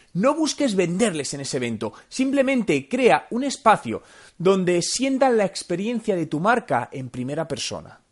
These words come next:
Once. Contenidos creados por los usuarios.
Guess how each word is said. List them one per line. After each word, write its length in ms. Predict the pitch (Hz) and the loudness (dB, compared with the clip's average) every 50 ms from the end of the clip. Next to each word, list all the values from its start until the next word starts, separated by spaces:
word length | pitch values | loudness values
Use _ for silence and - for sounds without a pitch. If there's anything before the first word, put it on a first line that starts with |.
| _ _ | _ _
Once. 480 | 285 294 233 - - - 131 123 - _ | 2 2 2 0 0 0 -2 -2 -2 _
Contenidos 760 | - 208 226 208 185 226 220 254 294 294 285 311 294 254 - | -2 -2 0 2 2 2 2 4 2 0 0 -2 -4 -6 -6
creados 560 | - - 196 196 214 240 247 240 247 254 233 | -4 -2 0 2 2 4 2 2 0 0 -2
por 240 | - - - 196 175 | -4 -4 -4 -2 -2
los 160 | 165 151 143 | -2 -4 -4
usuarios. 580 | - 147 - 277 262 202 131 117 107 110 - - | -4 2 6 6 6 6 6 2 0 -2 -4 -10